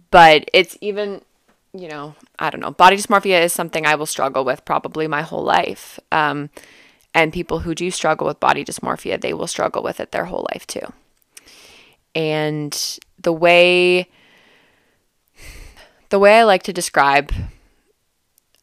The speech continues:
uh, body dysmorphia and just how it feels and almost take it into, like, a more, like, t-, to give it a metaphor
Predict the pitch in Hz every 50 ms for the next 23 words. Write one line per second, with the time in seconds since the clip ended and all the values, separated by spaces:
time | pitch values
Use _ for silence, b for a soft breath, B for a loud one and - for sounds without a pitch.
0 | _ _ _ _ _ _ _ _ _ _ _ _ _ _ _ _ _ _ _ -
1 | - 175 165 160 - - - - - - 156 156 - - - - - - - -
2 | - - - - _ - - 87 - 160 151 147 - - - 165 151 - - -
3 | - - - - - - - - - _ _ _ _ _ _ _ _ _ - -
4 | - - 180 165 160 156 - - - - 151 147 147 147 143 147 147 - 143 139
5 | 139 139 - - 156 156 151 156 156 - - - - - - 160 - - 147 -
6 | - - - - - - 151 151 147 - 78 - 82 - - - _ _ _ -
7 | - _ _ _ _ _ _ _ _ _ _ _ _ _ _ _ _ _ _ _
8 | _ _ _ _ _ _ _ _ - - - _ _ - - 190 - 196 185 185
9 | 170 156 165 170 - - - - - - - 165